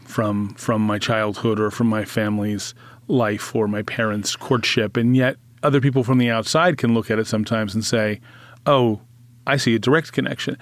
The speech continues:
So it may be harder for me to see that. Um, in that piece, in *Some Velvet Morning*, I was more interested in the idea of,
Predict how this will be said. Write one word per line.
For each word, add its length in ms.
So 280
it 120
may 100
be 140
harder 260
for 160
me 140
to 80
see 180
that. 240
Um, 380
in 200
that 260
piece, 300
in 80
*Some 180
Velvet 240
Morning*, 420
I 240
was 280
more 240
interested 440
in 120
the 100
idea 400
of, 160